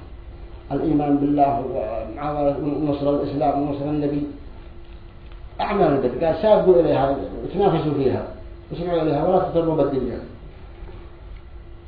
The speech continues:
سابقوا إلى مغفرة من ربكم وجنة عرضها كعرض السماء والأرض. هذا دين المفروض واحد منه يجيه وهم.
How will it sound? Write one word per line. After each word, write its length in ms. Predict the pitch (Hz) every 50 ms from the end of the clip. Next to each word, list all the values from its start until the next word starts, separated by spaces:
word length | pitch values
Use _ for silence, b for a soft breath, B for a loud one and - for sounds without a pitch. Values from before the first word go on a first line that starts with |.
| - -
سابقوا 340 | 190 185 175 175 175 180
إلى 140 | 185 185 185
مغفرة 380 | 185 180 175 175 180 180 180 180
من 180 | 185 190 196 202
ربكم 380 | 190 - 175 160 156 160 170
وجنة 440 | 170 180 202 190 165 147 135 151 165
عرضها 380 | 175 175 170 170 156 160 170 180
كعرض 260 | 180 185 180 180 180
السماء 380 | 175 175 180 180 196 - 202 202
والأرض. 380 | 196 - - - - - - - - - - - - - - - - - - - - - - - - - - - -
هذا 180 | 190 190 170 165
دين 200 | 190 233 226 208
المفروض 440 | 202 202 202 185 180 180 180 175 175
واحد 220 | 175 165 160 160
منه 320 | 165 156 170 160 156 156
يجيه 120 | 160 160 147
وهم. 360 | 147 151 143 139 196 - -